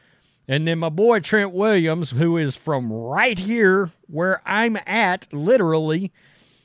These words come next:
and I know Trent a little bit. I knew his dad pretty well, too, because we all went to the same gym together here in town. And, uh,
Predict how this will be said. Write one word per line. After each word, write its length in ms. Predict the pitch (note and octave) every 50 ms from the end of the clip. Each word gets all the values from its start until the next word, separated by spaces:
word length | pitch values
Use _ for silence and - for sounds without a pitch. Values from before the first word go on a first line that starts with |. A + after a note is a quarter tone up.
| _ _ _ _
and 260 | - C#3+ D#3 D#3 C#3+ D3+
I 140 | F#3 A3
know 200 | A3 A3+ B3 C4
Trent 280 | G#3 - - G3+ F#3 E3+
a 40 | E3+
little 200 | E3+ E3+ D#3+ C#3
bit. 240 | C#3+ E3+ F#3 F#3 E3
I 100 | D#3+ E3+
knew 200 | E3+ F#3+ G#3 G3
his 140 | F3 C#3
dad 440 | A#2 C3+ E3 G3+ A#3 A3 F#3 E3 D3+
pretty 220 | - F3+ F3+ D#3+ D3+
well, 280 | D#3 E3 E3 E3 D3+
too, 320 | - - - B3 G#3+ F3+ E3
because 320 | E3 D3+ - F3+ E3 D#3
we 320 | F#3 C#3 C3+ F3 A#3+ A3+
all 200 | G#3 G#3+ G#3+ G#3
went 200 | G3 G3+ A3 G#3+ -
to 80 | -
the 120 | G3 G#3+ G3
same 320 | - G#3 G#3 A3 A3 F#3
gym 280 | C#3+ D#3 A3 B3 A#3 G3+
together 440 | F3 D3 C#3+ C#3+ C3+ A#2+ A#2 A2 A2
here 240 | C#3 C3 A#2+ A#2
in 80 | A2 G#2
town. 420 | - - C#3 B2+ A2+ G#2 G#2 G#2+ - _ _ _ _ _ _ _ _ _ _ _ _
And, 360 | D3 C#3+ D#3 D#3 D#3 D#3 D3
uh, 420 | D#3+ D3+ D3+ C#3+ C3+ C#3 C3 -